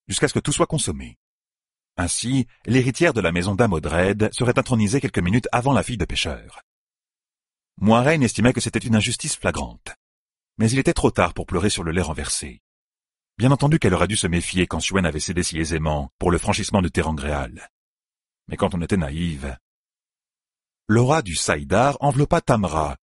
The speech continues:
qui dirigea vers le bâton un infime flux d'esprit. Moiraine referma les mains sur le terrain gréal en ivoire. On eût dit du verre. En encore plus lisse. « Sous la lumière, et par tous mes espoirs de salut et de résurrection,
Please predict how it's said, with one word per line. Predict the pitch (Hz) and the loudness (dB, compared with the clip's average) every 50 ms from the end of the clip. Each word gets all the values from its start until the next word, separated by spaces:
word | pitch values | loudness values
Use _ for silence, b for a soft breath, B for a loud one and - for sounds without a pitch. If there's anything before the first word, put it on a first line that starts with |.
| _ | _
qui | - - 78 | -8 -6 -4
dirigea | 73 - 76 85 76 117 113 | -2 0 0 2 2 2 2
vers | 98 76 73 | 2 0 -2
le | 76 | -2
bâton | 71 76 73 - 123 127 104 | -4 -4 -2 0 2 2 2
un | 78 80 | 2 0
infime | 82 - - 131 135 117 | -2 -4 -2 -2 -2 -2
flux | - 143 123 | 0 -2 -2
d'esprit. | 90 73 - - - - - 71 - - _ _ _ _ _ _ _ _ _ _ _ _ _ - | -2 -2 -4 -4 -4 -6 -6 -8 -12 -18 _ _ _ _ _ _ _ _ _ _ _ _ _ -2
Moiraine | 95 98 110 117 120 117 139 165 180 147 117 | 2 4 4 4 4 4 2 2 2 4 4
referma | 123 117 131 120 127 135 | 2 4 4 2 4 4
les | 117 95 | 2 4
mains | 87 117 147 | 4 4 2
sur | - - 92 | 2 0 -2
le | 85 - | -2 0
terrain | - 120 95 95 | 2 2 2 2
gréal | 90 71 78 82 101 117 113 | 0 0 2 2 2 4 2
en | 90 82 | 0 -4
ivoire. | 73 69 76 71 65 62 - - - - - _ _ _ _ _ _ _ _ _ _ _ _ _ _ _ _ _ _ _ | -4 -6 -6 -6 -6 -8 -12 -16 -20 -20 -20 _ _ _ _ _ _ _ _ _ _ _ _ _ _ _ _ _ _ _
On | - 117 123 135 | 2 4 4 4
eût | 147 147 | 2 0
dit | 135 175 175 | 0 -2 -4
du | 143 143 120 95 | -2 -2 -2 0
verre. | 92 87 78 73 69 65 64 64 64 - _ _ _ _ _ _ _ _ _ _ _ _ _ - | 0 0 0 -2 -4 -6 -10 -12 -12 -14 _ _ _ _ _ _ _ _ _ _ _ _ _ -6
En | - 85 78 | -4 -2 -2
encore | 78 78 - 123 - | 0 2 2 2 0
plus | - - 95 | 0 -6 -8
lisse. « | 78 73 60 - - - - - _ _ _ _ _ _ _ _ _ _ _ _ _ _ _ _ _ _ _ _ _ _ _ _ _ | -8 -8 -8 -8 -8 -8 -8 -10 _ _ _ _ _ _ _ _ _ _ _ _ _ _ _ _ _ _ _ _ _ _ _ _ _
Sous | - - - 143 | -14 -12 -10 -6
la | 131 131 135 | 0 0 0
lumière, | 139 147 143 139 131 120 117 107 98 - - _ _ _ _ _ _ _ - | 2 2 0 2 2 2 2 0 -2 -6 -12 _ _ _ _ _ _ _ -6
et | - 117 | -4 -2
par | 101 127 120 - | 0 0 0 0
tous | - 139 | 0 0
mes | 131 120 117 | 2 2 2
espoirs | 131 - - - 135 117 110 | 0 0 2 4 4 4 4
de | 113 113 | 0 -4
salut | - - 123 110 110 120 110 101 | -2 0 0 0 0 0 -2 -2
et | |
de | 95 110 | 0 0
résurrection, | 101 110 101 - 117 107 107 - - - 120 110 | 0 0 -2 -2 -4 -6 -8 -6 -6 -4 -4 -6